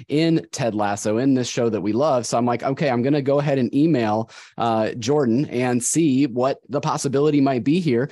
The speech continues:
And she said that you are a huge Ted Lasso fan. So this all really worked out. So we're excited to have you on today and to chat about the podcast and maybe even a little bit about the show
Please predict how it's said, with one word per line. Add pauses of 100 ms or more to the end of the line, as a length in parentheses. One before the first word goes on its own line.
(180)
And (140)
she
said
that
you
are
a
huge
Ted
Lasso
fan.
So
this
all
really
worked
out.
So
we're
excited
to
have
you
on
today
and
to
chat
about (240)
the
podcast
and
maybe
even
a
little
bit
about
the
show